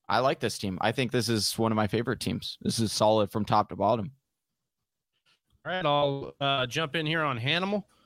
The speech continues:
Speaker 2: Uh, our good friend Chris Hannon, League of Record, and, uh, just a good buddy, contributor to the, to the brand. He took Nick Chubb, Joe Mixon, and Darrell Henderson as his three running back, uh,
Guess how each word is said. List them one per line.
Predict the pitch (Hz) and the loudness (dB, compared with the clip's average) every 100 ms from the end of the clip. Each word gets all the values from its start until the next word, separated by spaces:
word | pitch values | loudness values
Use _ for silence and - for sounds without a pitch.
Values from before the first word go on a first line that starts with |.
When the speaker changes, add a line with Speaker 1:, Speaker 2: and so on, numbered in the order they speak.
| _ _ - | _ _ -4
Speaker 2:
Uh, | |
our | 110 113 113 113 | 0 2 2 0
good | 113 120 | -2 -4
friend | - 120 | -2 -4
Chris | - 127 - | 0 -2 0
Hannon, | 127 156 165 | 0 0 0
League | 117 110 | 0 0
of | 107 | 0
Record, | 117 131 143 156 | -2 0 -2 -2
and, | 107 98 | -2 -2
uh, | 101 98 | -4 -6
just | 107 - | -10 -10
a | |
good | - 101 | -6 -2
buddy, | 110 110 113 104 113 - | -2 0 -2 -4 -8 -10
contributor | 104 - 110 113 113 | -8 -4 -2 0 -2
to | 107 113 | -2 -4
the, | 104 101 107 | -2 -2 -4
to | - | -6
the | 117 | -6
brand. | 104 120 139 185 233 196 - - - _ | -2 0 2 2 0 -4 -10 -20 -20 _
He | - 151 | -2 0
took | 135 180 147 | 0 -2 0
Nick | 147 170 - | 0 0 -2
Chubb, | - - 180 185 | -4 2 4 2
Joe | 139 160 175 | 2 2 4
Mixon, | 165 175 - 170 | 2 0 0 0
and | 123 | 0
Darrell | 110 151 196 | 0 0 2
Henderson | 147 160 160 135 139 135 | 2 0 -2 -2 -2 -2
as | 120 | -2
his | 113 107 | -4 -6
three | - 139 147 | -4 -2 0
running | 135 135 135 | 0 0 0
back, | 123 123 120 - | 2 0 0 -4
uh, | 113 113 107 104 | 0 2 2 0